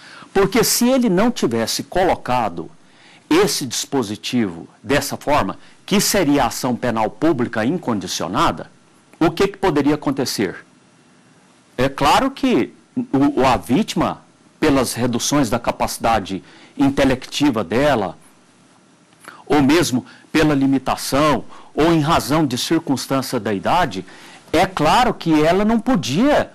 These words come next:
oferecer essa representação. Essa representação, é, lembre-se que nós falamos que é a co-, condição de procedibilidade. Mas, em razão dessa limitação,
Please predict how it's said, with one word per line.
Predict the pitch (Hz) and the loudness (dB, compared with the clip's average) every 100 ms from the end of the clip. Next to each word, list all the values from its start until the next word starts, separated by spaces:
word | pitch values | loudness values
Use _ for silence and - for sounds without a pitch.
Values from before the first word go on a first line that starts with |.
| - _ _ _ | -20 _ _ _
oferecer | 156 165 180 151 - - 165 220 - | 0 0 0 0 0 0 2 0 -2
essa | 160 160 - 147 | 0 0 0 -2
representação. | 123 147 135 110 120 104 - - 117 92 - _ _ _ _ _ _ - - | 0 -2 -2 -2 -2 -4 -6 -6 -6 -8 -14 _ _ _ _ _ _ -12 -2
Essa | 143 - 185 | 0 2 0
representação, | 131 160 147 120 123 113 98 - 196 196 - _ | -2 -2 -2 -2 -4 -4 -4 0 0 0 -4 _
é, | - 143 | -4 0
lembre-se | 135 135 180 180 135 - | 2 4 2 2 -2 -4
que | 107 | -2
nós | 135 147 | -2 0
falamos | - 135 156 151 - - - - | 0 2 2 0 -2 -14 -20 -2
que | - | 0
é | |
a | - | 0
co-, | 165 123 | -2 -4
condição | - 170 175 - 165 | -2 -2 0 -2 -2
de | 190 | -2
procedibilidade. | 170 208 - 160 156 185 202 120 95 - - _ - - - | -2 -2 -2 -4 -2 -2 0 -2 -2 -6 -20 _ -20 -20 -6
Mas, | 143 156 269 240 - - | 0 4 4 2 -2 -4
em | 202 233 | 0 2
razão | 226 240 - 139 127 101 - | 2 2 0 0 0 -2 -8
dessa | 95 180 196 - | -2 0 2 0
limitação, | 120 110 107 95 - 175 - | -2 -2 -4 -6 -2 0 0